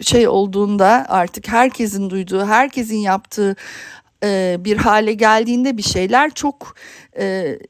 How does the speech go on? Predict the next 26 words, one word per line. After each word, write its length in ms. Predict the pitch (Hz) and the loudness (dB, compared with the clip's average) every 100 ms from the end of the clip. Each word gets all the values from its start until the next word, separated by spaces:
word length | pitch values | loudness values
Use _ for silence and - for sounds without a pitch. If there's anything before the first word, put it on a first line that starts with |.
| _ - | _ 0
biraz 320 | 330 240 220 | 2 2 0
da 60 | |
yüzeyel-, 560 | 285 226 208 208 202 202 - | -2 0 2 2 2 -2 -6
yüzeyelleşiyor 1000 | 214 208 208 208 196 202 208 214 220 180 | -6 -4 -2 0 0 0 -4 -4 -4 -6
diye 200 | 165 151 | -6 -12
düşünüyorum. 680 | 156 - - 165 151 165 302 - _ - _ - | -12 -14 -12 -10 -10 -10 -12 -14 _ -20 _ -4
Ya 220 | 202 185 | -2 2
da 200 | 208 208 | 2 0
işte 380 | 214 202 - - | -2 -6 -8 -2
hızlıca, 720 | 262 220 190 170 233 240 247 - | 0 0 -2 -2 4 4 2 -4
e, 320 | 190 - 196 | -10 -10 -4
bir 140 | 226 | -4
para 280 | 220 240 262 | 0 2 2
kazanma 520 | - 226 208 190 220 | 2 0 2 0 2
metodu 440 | 247 208 - 226 240 | 2 0 0 0 2
haline 380 | 233 175 175 170 | 2 0 -2 -10
geliyor. 360 | 180 180 247 | -10 -4 -2
Halbuki 500 | 254 214 208 214 214 | 0 -2 -2 -10 -8
biz, 340 | 240 233 - - | -8 -8 -12 -12
e, 220 | 208 196 190 | -6 -4 2
dahil 360 | 202 220 240 | 2 2 2
olduğumuzda 880 | 220 185 175 180 175 185 - 262 285 - - - - - - | 0 -2 -6 -10 -10 -12 -4 -2 -2 -8 -20 -20 -20 -8 0
öyle 320 | 240 202 185 | 2 2 -2
bir 380 | 214 - - - | -6 -10 -14 -4
yaklaşım 580 | 202 185 - 185 - 247 | -2 -2 -4 -4 0 0
yoktu. 480 | 180 - - - | 0 -2 -10 -14